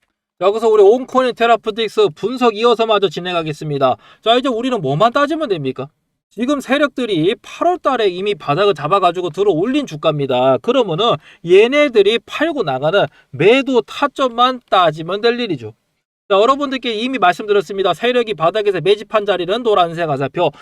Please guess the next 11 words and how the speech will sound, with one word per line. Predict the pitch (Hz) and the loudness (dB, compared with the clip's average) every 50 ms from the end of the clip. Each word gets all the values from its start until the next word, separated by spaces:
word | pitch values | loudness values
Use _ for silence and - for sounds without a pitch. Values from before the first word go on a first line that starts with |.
| - - _ | -20 -20 _
팔고 | - - - 262 285 302 311 269 311 294 | -18 -6 -4 -2 -2 -2 -2 -2 -2 0
나간 | 240 196 180 175 170 | 0 2 2 0 0
자리는 | 156 147 131 135 143 208 - | 0 -2 -2 -2 -4 -6 -8
파란색 | - - - - 117 117 117 131 175 233 277 277 - 277 247 214 | -10 -16 -16 -12 -8 -6 -6 -6 -6 -8 -10 -6 -4 -2 -2 -2
화살표로 | 175 151 143 151 143 - 160 160 156 | -2 -2 -2 -2 -2 -2 -2 -2 0
우리가 | 147 143 151 151 147 160 190 233 226 - - _ _ _ | -2 -2 -2 -2 0 2 2 2 2 0 -6 _ _ _
구분해 | - 170 185 185 208 208 208 190 | -8 -8 -2 0 0 2 2 0
볼 | 175 180 170 | 0 -4 -6
수 | 151 220 | -6 -8
있다라고 | 214 165 143 139 - - 147 127 123 135 160 202 247 247 233 233 | -6 -6 -8 -8 -6 -6 -4 -2 2 2 4 4 4 4 2 2
말씀드렸죠. | 214 214 196 190 - 196 180 180 170 156 170 151 | 2 2 0 0 -2 -6 -6 -6 -4 -2 -2 -4